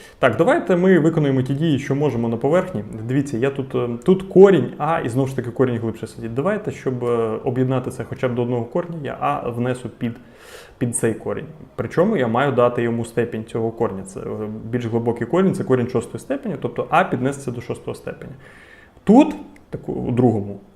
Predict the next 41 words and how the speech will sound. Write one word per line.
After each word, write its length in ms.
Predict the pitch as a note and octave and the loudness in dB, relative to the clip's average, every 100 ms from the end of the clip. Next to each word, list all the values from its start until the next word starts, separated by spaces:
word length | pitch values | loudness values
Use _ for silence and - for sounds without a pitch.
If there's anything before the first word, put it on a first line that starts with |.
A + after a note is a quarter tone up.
| - | -12
е, 120 | G#2 - | -10 -6
корені, 260 | G2+ G2 G2 | -6 -8 -8
такої 220 | - F#3 | -6 -2
ситуації 320 | - F#3+ F#3 | 0 2 2
немає, 260 | F#3 G#2+ G2+ | 2 0 -2
я 80 | |
просто 280 | G#3 D#3+ E3 | -2 0 -2
перемножу. 420 | - E3+ D3 G#2 - - _ | -2 -2 -2 -6 -14 -20 _
Корінь 300 | - D#3+ B2 | 4 6 6
з 60 | - | 4
кореня — 360 | - A#3 C4+ A3 | 4 4 2 -2
це 80 | B2 | -2
те 100 | B2+ | -2
ж 60 | |
саме, 320 | - F#3 A#3 G3 | 0 0 0 -4
що 240 | - E3 | -2 -2
степінь 400 | - B2 A#2 D#3 | 0 -2 -2 -4
степеня, 380 | D#3 - - G#2 | -4 -6 -6 -6
вони 160 | A2+ C3+ | -4 -2
просто 300 | C3+ B2+ D#3 | -4 -4 -2
перемножаються. 560 | E3 D#3+ A#2+ - - | -2 -2 -4 -8 -12
Шість 360 | - - B3 - | -6 -2 -2 -2
на 100 | D#3+ | -2
два. 220 | C3 F#2+ - | -2 -4 -6
Так, 160 | - | -4
квадратного 460 | - C#3+ C#3+ C3+ B2+ | 0 4 4 4 2
кореня 280 | C3 B2+ A#2+ | 2 0 0
двічка 340 | A#2+ B2 - | 0 -2 -4
не 80 | D#3 | -6
ставиться, 380 | D#3 D4 - C3 | -2 -2 -2 -4
але, 240 | B2+ C#3+ C#3 D#3 | -2 -2 -4 -10
е, 180 | B2+ A#2 A#2 | -10 -10 -8
мається 260 | A#2+ A#2+ | -8 -4
на 60 | C3 | -4
увазі, 220 | D#3 G3 | -2 -4
що 140 | - - | -8 -12
там 120 | A2+ | -10
двічка. 320 | G#2 - - - - - - - | -8 -10 -14 -20 -20 -20 -10 0
Ну 160 | D4+ | 4
і 40 | C4 | 4
тут, 300 | B3+ B3+ | 6 4